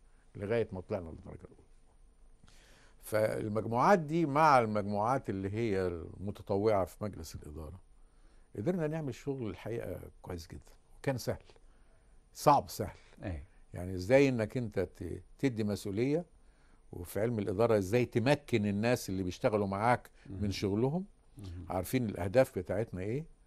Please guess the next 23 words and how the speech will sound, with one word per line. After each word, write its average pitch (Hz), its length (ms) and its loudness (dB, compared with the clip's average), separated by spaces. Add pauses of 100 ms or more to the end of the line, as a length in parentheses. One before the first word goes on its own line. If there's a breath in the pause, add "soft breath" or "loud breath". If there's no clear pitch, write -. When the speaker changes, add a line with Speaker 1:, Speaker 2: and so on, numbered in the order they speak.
(360)
Speaker 1:
وإزاي 127 340 0
نحقق - 440 -6
الكلام 123 320 -8 (100)
ده. - 220 -12
Speaker 2:
أيوة. 78 140 -8 (520)
Speaker 1:
وبهدوء. 170 540 4 (380)
يعني، 104 540 0 (240)
آه، 98 540 -8 (460 soft breath)
ما 104 120 -8
كانش - 280 0
حد 151 240 6
منتظر. 123 560 6
يعني 95 280 0
إحنا 101 220 -8
في - 80 -6
الأول 110 420 4 (320)
مرينا 107 360 2
بإخفاقات، - 720 -2 (460)
ثم 143 260 2
بعد 170 240 8
ذلك 156 400 4 (340)
بدأ 165 400 6
ال-، 69 300 -6